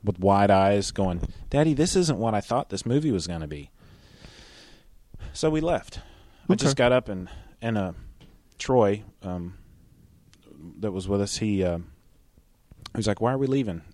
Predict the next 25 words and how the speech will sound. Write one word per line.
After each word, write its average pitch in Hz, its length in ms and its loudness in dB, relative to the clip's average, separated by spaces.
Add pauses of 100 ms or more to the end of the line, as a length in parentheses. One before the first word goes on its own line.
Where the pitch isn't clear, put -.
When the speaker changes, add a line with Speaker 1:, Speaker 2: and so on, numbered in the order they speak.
Speaker 1:
And, 92 280 -8 (440)
you 92 80 -12
know, 87 260 -10
I, 101 180 -12 (200)
after 113 200 -4
I 101 60 0
explained 135 360 -4
it 98 80 -8
to 107 80 -4
him, 101 100 -4
he's 101 140 -6
like, 90 180 -8
"Okay, 98 360 -8 (240)
I 101 80 -10
get 95 160 -6
it. 87 140 -10 (400)
Speaker 2:
Okay. 185 180 0
Speaker 1:
Thank 123 140 -2
you 120 80 -6
for 117 120 -4
taking 113 320 -4
me, 120 140 -2
but, 98 280 -4 (720)
you 92 80 -10
know, 90 160 -8